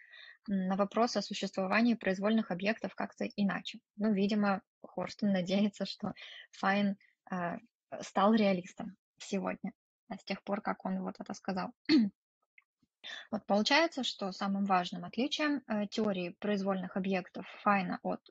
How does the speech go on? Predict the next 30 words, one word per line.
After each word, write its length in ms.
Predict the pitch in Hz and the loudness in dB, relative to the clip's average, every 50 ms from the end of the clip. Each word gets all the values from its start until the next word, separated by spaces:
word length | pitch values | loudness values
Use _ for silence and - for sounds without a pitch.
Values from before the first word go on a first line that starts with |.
| _ | _
рассмотренных 720 | - 208 208 - - 220 208 196 - - 185 185 185 180 _ | -4 -4 -4 0 2 2 2 2 0 -4 -6 -6 -6 -8 _
концепций, 680 | - 196 196 - - 190 180 _ _ - - 226 196 _ _ _ _ _ _ _ _ _ _ _ _ - | -2 -2 -2 0 0 -4 -4 _ _ -12 -12 -12 -12 _ _ _ _ _ _ _ _ _ _ _ _ -6
э, 220 | 190 185 180 175 - _ _ _ _ _ - | -4 -4 -4 -6 -10 _ _ _ _ _ -6
Рассела 540 | 202 202 196 196 190 - - - 190 180 180 180 | 0 2 2 2 0 -2 -6 -6 -4 -4 -2 -4
и 80 | 180 | -6
Карнапа, 640 | - - - 214 247 269 277 262 247 - 240 233 233 - - - - - - - - - - _ _ _ _ - | -4 -2 2 2 4 4 4 2 2 2 2 2 0 -2 -10 -20 -20 -20 -20 -20 -20 -20 -20 _ _ _ _ 0
э, 140 | 208 208 - _ | 0 0 0 _
<clears throat> 280 | - 302 294 226 196 - | 4 6 6 6 2 -2
с 60 | - | 0
точки 280 | - 220 202 - - 214 | 2 2 2 2 0 -2
зрения 360 | 190 202 202 202 190 185 185 | 0 2 0 2 2 0 -2
Хорстона, 580 | - - 196 190 190 - - - 185 175 180 - _ _ | -4 -4 -6 -6 -6 -8 -12 -12 -12 -12 -12 -14 _ _
является 440 | - 202 190 214 233 247 240 - 208 | -8 -4 2 4 4 4 2 0 -4
то, 140 | - 240 233 | -4 -4 -4
что 160 | 226 - 220 | -2 -4 -6
Файн 380 | 202 - 202 196 220 226 226 214 | -4 -2 0 2 2 2 0 0
прямо 500 | - _ - 190 185 202 226 240 254 247 - | -6 _ -2 0 0 2 2 2 0 -2 -2
и 80 | - 208 | -2 -4
однозначно 760 | 196 190 190 190 190 190 202 220 247 240 - - 233 233 - - | -2 -2 -2 -2 -2 0 0 0 0 -2 0 0 -2 -2 -2 -4
рассматривает 720 | - 196 190 - - 202 226 226 - 226 202 196 190 _ _ _ | -6 -6 -6 -2 -2 -2 -2 -2 -4 -6 -6 -6 -6 _ _ _
произвольные 540 | - - 190 180 190 202 208 202 190 180 175 | -4 -4 -4 -4 0 0 0 0 0 -2 -4
объекты 460 | 170 185 202 233 277 - _ - 190 | -2 -2 -2 -2 -2 -4 _ -2 -2
именно 360 | 202 226 247 233 226 220 208 | 0 0 0 0 0 -2 0
как 200 | _ - 214 - - | _ -2 0 2 2
объекты, 480 | 220 190 185 190 180 - - _ - - _ _ _ _ | 0 0 0 -2 -6 -6 -8 _ -20 -20 _ _ _ _
а 100 | - 208 | 0 0
не 120 | 202 202 190 | 2 0 0
как 280 | - 208 233 240 - 202 | 0 0 -2 0 0 -2
овеществленные 760 | 190 185 190 - 196 185 _ _ - 196 214 214 208 196 196 | 0 0 0 -2 -4 -6 _ _ -2 0 0 0 0 0 -2
предикаты. 600 | _ - 190 180 180 - - 180 165 - - | _ -4 -6 -6 -6 -6 -8 -10 -10 -10 -14